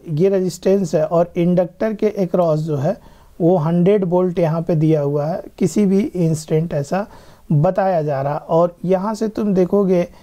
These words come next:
आ, जो, आ, कैपेसिटर है उसके अक्रॉस जो है वो यहाँ से फ़ोर्टी वोल्ट किसी भी इंस्टेंट दिया जा रहा है, मतलब वीआरएमएस है, ठीक है ना।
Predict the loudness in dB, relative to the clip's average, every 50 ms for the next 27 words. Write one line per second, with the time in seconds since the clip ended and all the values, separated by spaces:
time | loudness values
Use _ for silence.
0 | -20 -20 -20 -10 -4 0 0 2 2 2 2 2 2 2 2 0 0 -2 0 2
1 | 2 4 4 4 4 4 4 4 2 2 0 0 0 0 2 2 0 -2 -4 -6
2 | -8 -4 -2 -2 0 0 -2 -4 -4 0 0 0 0 2 0 2 2 2 0 0
3 | -2 -6 -6 -4 -2 -2 -2 0 0 -2 -4 -2 0 0 2 2 2 0 -2 -4
4 | -6 -6 -4 -4 -4 -4 -6 -8 -20 -20 -20 -20 -20 -18 -8 -2 0 2 2 2
5 | 2 0 0 0 0 -2 0 -2 -4 -2 0 -2 -2 -2 -2 -4 -2 0 2 0
6 | 0 0 -2 -4 -4 -4 -4 0 0 0 2 2 2 0 0 -2 -4 -4 -4 -4
7 | -4 -6 -10 -8 -4 -2 0 2 2 0 0 -2 -4 -4 -6 -6 -6 -4 -2 -2
8 | 0 0 0 0 2 2 2 2 2 2 0 -2 -2 -4 -6 -8 -10 -12 -16 -16
9 | -18 -20 -20 -20 -20 -20 -20 -20 -20 -10 -4 -2 0 0 0 0 -4